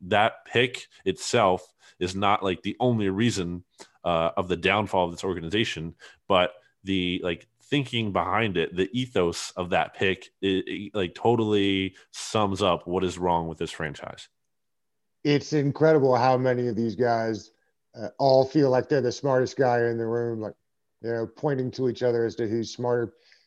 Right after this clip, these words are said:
Speaker 2: Uh, Ronald Darby has been fantastic this year. Does that surprise you?
Speaker 1: I never really hated Ronald Darby.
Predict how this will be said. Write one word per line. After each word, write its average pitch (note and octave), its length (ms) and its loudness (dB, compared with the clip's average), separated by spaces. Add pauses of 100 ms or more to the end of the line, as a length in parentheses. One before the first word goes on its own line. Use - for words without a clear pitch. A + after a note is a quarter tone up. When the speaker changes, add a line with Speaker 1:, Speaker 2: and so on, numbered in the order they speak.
(140)
Speaker 2:
Uh, D#3+ 280 4
Ronald G3 540 6
Darby F3 440 8
has C#3+ 160 2
been C#3 240 0
fantastic C3 840 -2
this B2+ 240 -2
year. C3 380 4
Does C3 160 -2
that F3 160 2
surprise E3 520 2
you? D#3+ 220 0 (1400)
Speaker 1:
I F3 360 4
never C3+ 440 4
really B2+ 420 4
hated G2+ 340 -2
Ronald D#2 260 -4
Darby. E2+ 420 -2